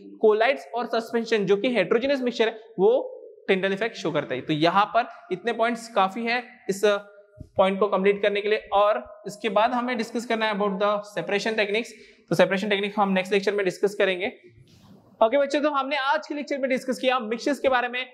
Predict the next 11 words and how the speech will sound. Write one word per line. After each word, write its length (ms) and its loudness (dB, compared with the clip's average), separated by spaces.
Mixtures 360 0
actually 320 -2
दो 100 6
type 260 -4
के, 80 -2
homogeneous 520 -4
and 80 -2
heterogeneous। 500 0
Homogeneous 480 2
का 180 0
जो 160 0